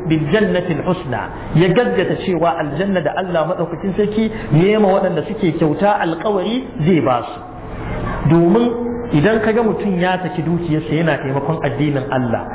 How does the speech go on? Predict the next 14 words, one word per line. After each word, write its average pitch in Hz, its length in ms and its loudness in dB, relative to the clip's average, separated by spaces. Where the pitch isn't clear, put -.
to 147 200 4
gaggata 196 460 2
sakamakon 165 640 0
da 160 80 0
zai 151 180 -2
samu 156 300 0
na 147 100 0
har 196 380 0
abada 135 380 0
ne 127 180 -6
yake 127 300 -6
da 98 120 -4
shi. - 160 -6
Shi 180 240 2